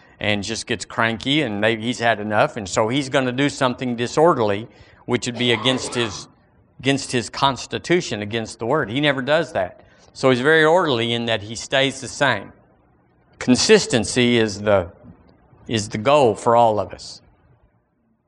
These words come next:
It's always that we get dinged for what we do that's inconsistent. I mean, we're so good for eleven months and then we have a two-week blowout,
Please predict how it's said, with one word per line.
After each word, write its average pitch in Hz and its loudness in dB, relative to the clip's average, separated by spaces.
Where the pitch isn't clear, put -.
It's 117 -8
always 156 2
that 120 2
we 143 0
get 139 0
dinged 123 2
for 123 0
what 120 2
we 123 -2
do 123 0
that's 107 -6
inconsistent. 113 -2
I 101 -2
mean, 113 -2
we're 117 6
so 147 2
good 139 2
for 107 -10
eleven 135 0
months 139 0
and 117 -4
then 123 -2
we 120 -2
have 120 0
a 92 -2
two-week 147 2
blowout, 120 2